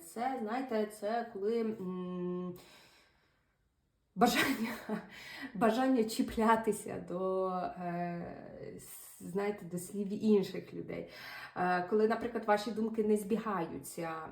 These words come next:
м, і оце, знаєте, в-, у вас буде бажання доказувати свою правоту. Можливо, це, знаєте, як в жінок ч-, інколи бувають моменти, коли жінка хоче, е, посваритися з кимось. От має таку потребу посваритися. І це може теж, е,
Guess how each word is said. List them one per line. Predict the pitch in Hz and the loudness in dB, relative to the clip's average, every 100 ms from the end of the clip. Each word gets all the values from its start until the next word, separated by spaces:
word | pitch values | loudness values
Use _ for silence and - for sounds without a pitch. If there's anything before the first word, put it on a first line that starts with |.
| - | -8
м, | 190 196 190 185 185 - | -4 -2 -2 -2 -4 -2
і | 196 185 175 | -2 -2 -4
оце, | 175 180 175 | -6 -8 -6
знаєте, | 190 202 196 | -2 -2 -2
в-, | 170 165 | -6 -8
у | 165 | -4
вас | 175 185 | -2 0
буде | 196 180 | -2 -2
бажання | 180 190 180 175 | -2 -2 -4 -4
доказувати | 233 226 214 202 190 180 175 | 0 4 6 4 0 -4 -6
свою | - 175 170 | -6 -4 -4
правоту. | 170 170 175 170 - - - 226 | -6 -8 -8 -8 -10 -12 -6 -2
Можливо, | 254 277 269 | 2 4 2
це, | 220 | 2
знаєте, | 208 240 240 214 | 0 0 2 0
як | 180 | 0
в | 180 | -6
жінок | - 233 220 - | -4 -2 -2 -4
ч-, | - | -2
інколи | 214 196 208 196 | -2 2 2 2
бувають | 190 190 196 202 202 | 0 -2 2 2 2
моменти, | 196 196 226 220 190 | -2 0 0 0 -4
коли | 190 190 190 | -4 -2 -2
жінка | 180 208 190 | -2 -4 -4
хоче, | 180 196 196 180 180 180 - - - | 0 0 0 -2 -4 -4 -10 -12 -4
е, | 175 175 175 175 170 - - _ _ _ | 0 0 0 -2 -6 -8 -14 _ _ _
посваритися | 339 - 277 214 190 175 - | 0 2 4 4 4 2 -6
з | - | -8
кимось. | - 165 - - - - - | -6 -6 -6 -10 -14 -16 -8
От | 220 - _ _ _ | -8 -10 _ _ _
має | 269 311 240 | 2 4 6
таку | 220 226 | 4 2
потребу | 220 214 202 185 | 2 0 0 -2
посваритися. | 185 196 - 170 165 202 254 | -2 -6 -8 -10 -8 -6 0
І | 277 | 2
це | 277 294 | 4 4
може | 277 254 | 4 2
теж, | 240 - - | 0 -2 -2
е, | 202 190 180 185 | -2 0 0 -2